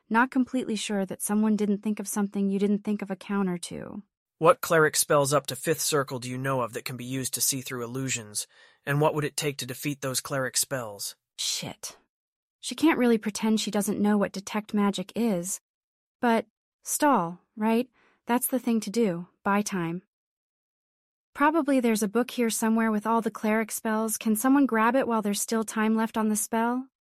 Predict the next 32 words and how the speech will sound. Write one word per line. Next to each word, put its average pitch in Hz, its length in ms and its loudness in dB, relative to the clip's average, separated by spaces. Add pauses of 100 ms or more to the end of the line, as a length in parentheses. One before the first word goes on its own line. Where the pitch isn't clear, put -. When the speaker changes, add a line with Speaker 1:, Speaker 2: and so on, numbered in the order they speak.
(160)
Speaker 1:
Uh, 214 280 4 (380)
I 220 100 2
know 233 220 6
there's 220 240 0
true 220 200 -2
seeing, 208 480 -2 (400)
which 233 160 0
shows 262 320 2
you 285 100 0
the 262 100 2
world 233 300 0
exactly 233 640 0
as 226 160 -2
it 208 100 -6
is 214 300 -2
without 208 320 0
any 214 200 2
illusions, 208 640 -2 (340)
and 220 100 4
with 220 140 2
transmutations 226 960 0
shown 208 260 0
for 208 140 -6
what 196 220 -4
they 202 100 -4
really 208 340 0
are. 175 380 -4 (480)
And 220 160 4
that's 240 240 2
sixth - 480 -2
for 233 160 -2
wizards, 208 540 -2